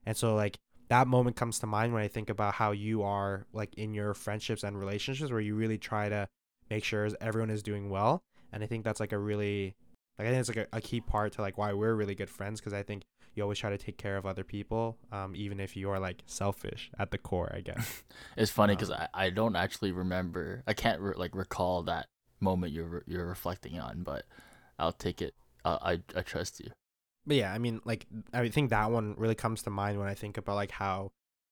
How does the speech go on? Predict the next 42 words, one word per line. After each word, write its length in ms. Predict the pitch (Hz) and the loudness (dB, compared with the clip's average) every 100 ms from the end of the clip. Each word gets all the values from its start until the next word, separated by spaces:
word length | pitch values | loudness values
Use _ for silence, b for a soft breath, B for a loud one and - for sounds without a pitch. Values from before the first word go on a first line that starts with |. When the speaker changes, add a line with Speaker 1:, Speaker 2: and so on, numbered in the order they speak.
| _ _ _ | _ _ _
Speaker 1:
I, 340 | 110 107 104 - | 2 2 0 -2
like, 180 | 107 - | -6 -8
how 460 | - 107 104 98 92 - | -4 0 0 -2 -6 -8
I 80 | 117 | -6
think 160 | 110 104 | -4 -4
you 240 | 104 110 | -2 -2
handle 300 | - 107 101 | -2 -2 -4
friendships. 720 | 101 101 104 - 147 170 - - - | -4 -4 -4 0 -2 -2 -10 -18 -6
Um, 540 | 98 95 95 95 92 - | -4 -2 -2 -4 -8 -6
I 80 | 117 | -4
think 120 | 143 | 4
there's, 180 | 139 107 | 4 4
like, 180 | 98 - _ _ _ _ _ _ _ - | -2 -6 _ _ _ _ _ _ _ -4
I 80 | 117 | -2
don't 100 | 98 | 0
know, 100 | 104 | 2
there's 200 | 127 143 | 4 6
a 60 | |
bunch 180 | 151 147 | 6 4
of 80 | 101 | 2
other 340 | 104 110 117 - - | 2 2 2 -2 0
things 400 | 127 139 - - | 2 2 -4 -4
that 140 | 110 113 | 0 4
I 100 | 113 | 4
would 140 | 110 | 2
say 240 | - 120 | 2 2
that, 80 | 120 | 4
like, 160 | 101 101 | 2 0
in 160 | 117 | -2
my 220 | 107 104 110 | 2 4 2
memory 380 | 104 101 104 | 0 0 0
of, 120 | 101 101 | 0 0
like, 160 | 98 | -2
how 480 | - 101 101 98 95 - - | -2 0 2 0 -2 -8 -8
I 80 | 110 | -6
think 200 | 107 101 | -4 -4
it's 180 | 98 - | -6 -6
displayed, 640 | 107 101 - - 101 104 | -4 -4 -6 -2 -2 0
how, 140 | 101 | 0
like, 160 | 98 95 | -2 -2
you 120 | 101 | -4
really 320 | 104 104 104 | -2 -2 -2